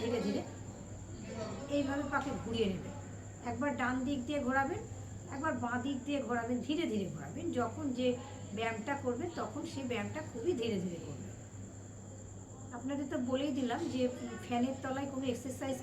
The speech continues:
করতে পারছি না, খুব আওয়াজ হচ্ছে ভিডিওর মধ্যে। আমাকে সেই ভিডিওটা আবার, আহ, সাউন্ড অফ করতে হচ্ছে, ভলিউম অফ করতে হচ্ছে, নাহলে আবার ডিলিট করে দিয়ে নতুনভাবে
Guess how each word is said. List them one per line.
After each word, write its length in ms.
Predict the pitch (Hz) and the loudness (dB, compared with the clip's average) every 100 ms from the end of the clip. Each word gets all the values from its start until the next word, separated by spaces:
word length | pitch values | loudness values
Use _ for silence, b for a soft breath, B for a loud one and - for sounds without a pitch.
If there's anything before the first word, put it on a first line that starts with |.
| 247 | -2
করতে 220 | 233 247 | -2 -2
পারছি 260 | - - - 226 | -2 -2 0 -2
না, 40 | - - - - - - - - - | -2 -8 -10 -10 -12 -10 -10 -8 -4
খুব 140 | 311 - - | -4 -2 2
আওয়াজ 220 | 247 285 247 | 4 4 2
হচ্ছে 220 | 294 - 285 190 | -2 -2 -2 0
ভিডিওর 320 | 240 262 269 254 | 2 2 4 4
মধ্যে। 180 | 240 240 | 4 2
আমাকে 180 | 240 262 302 | 0 -2 -2
সেই 120 | 294 240 | -4 -2
ভিডিওটা 360 | 233 233 269 294 240 | -2 -2 -2 0 2
আবার, 200 | 254 302 | 2 2
আহ, 840 | - - - - - 233 220 214 214 - | -2 -10 -12 -12 -10 -8 -4 -2 -4 0
সাউন্ড 300 | 247 262 269 262 | 2 2 2 2
অফ 80 | 254 247 | 2 0
করতে 220 | 240 - | 0 0
হচ্ছে, 180 | 254 269 180 | -2 -2 -2
ভলিউম 260 | 220 262 254 | 2 2 2
অফ 80 | 220 - | 0 0
করতে 200 | 247 240 254 | -2 0 0
হচ্ছে, 200 | 233 - 269 | 0 -2 -2
নাহলে 200 | 220 226 220 | 0 0 -2
আবার 140 | 226 190 | -2 -2
ডিলিট 260 | 214 226 - | -4 -4 -4
করে 140 | 226 208 | -4 -2
দিয়ে 120 | 262 254 | 0 0
নতুনভাবে 480 | 214 247 226 214 220 | 0 -4 -4 -2 -2